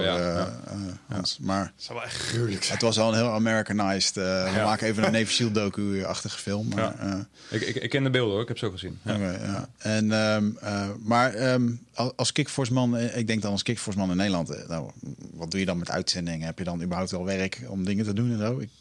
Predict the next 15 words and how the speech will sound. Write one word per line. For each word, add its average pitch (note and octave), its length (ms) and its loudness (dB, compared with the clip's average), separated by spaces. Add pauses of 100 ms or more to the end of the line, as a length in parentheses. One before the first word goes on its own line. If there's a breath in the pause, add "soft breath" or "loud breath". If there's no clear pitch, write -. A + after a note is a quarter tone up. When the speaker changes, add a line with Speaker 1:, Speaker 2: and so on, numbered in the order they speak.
(120)
Speaker 1:
ik - 60 -18
heb G2 120 -8
altijd F#2 200 -2
een G2 60 0
beetje F2+ 220 0
het - 100 -8
gevoel F#2+ 180 -4
dat F2 160 -6
dat F#2 100 -4
helemaal F#2 220 0
niet F2+ 80 0
aan F2+ 100 -2
bod - 160 -4
komt. D2+ 240 -8 (100)
Speaker 2:
Ja. A2 200 -2